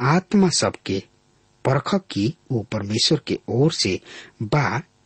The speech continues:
या ना। कुछ बरिस पहले ई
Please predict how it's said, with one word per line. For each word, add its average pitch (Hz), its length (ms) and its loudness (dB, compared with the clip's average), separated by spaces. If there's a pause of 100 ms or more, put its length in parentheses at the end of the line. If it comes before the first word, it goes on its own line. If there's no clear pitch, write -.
(460)
या 127 280 2
ना। 92 240 0 (800)
कुछ - 260 2
बरिस 170 360 4
पहले 135 400 2 (120)
ई 98 260 -4